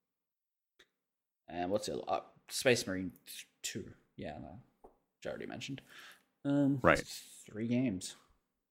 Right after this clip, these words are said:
Speaker 1: Gonna be busy, busy, busy next year.
Speaker 2: Definitely. It's a good thing.
Speaker 1: Yeah. Yeah, it's a good thing. Yeah.
Speaker 2: It's a good thing.
Speaker 1: Mm-hmm.
Speaker 2: Well, all right.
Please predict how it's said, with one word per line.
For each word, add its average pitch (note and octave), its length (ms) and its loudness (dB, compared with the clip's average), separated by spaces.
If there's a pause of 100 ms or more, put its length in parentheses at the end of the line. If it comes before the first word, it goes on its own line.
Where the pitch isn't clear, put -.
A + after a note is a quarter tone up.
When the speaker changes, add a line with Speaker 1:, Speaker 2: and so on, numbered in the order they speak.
(1400)
Speaker 1:
Gonna D#3 120 -2
be - 140 -10
busy, C#3+ 220 -2
busy, C3 260 -2
busy C3+ 340 -4
next - 300 -10
year. B2 160 -12 (760)
Speaker 2:
Definitely. D#2 580 2 (160)
It's - 80 -16
a - 40 -20
good D#3 140 8
thing. A2 140 8 (420)
Speaker 1:
Yeah. G#3+ 200 10
Yeah, - 60 -4
it's - 100 -14
a - 20 -16
good F#3 120 0
thing. D3 160 0 (140)
Yeah. D#3 80 -2
Speaker 2:
It's - 380 -10
a B2 40 2
good F#2+ 200 6
thing. F2 200 0 (560)
Speaker 1:
Mm-hmm. B2 200 0 (4000)
Speaker 2:
Well, D3+ 340 6
all G#3 60 4
right. D3 280 6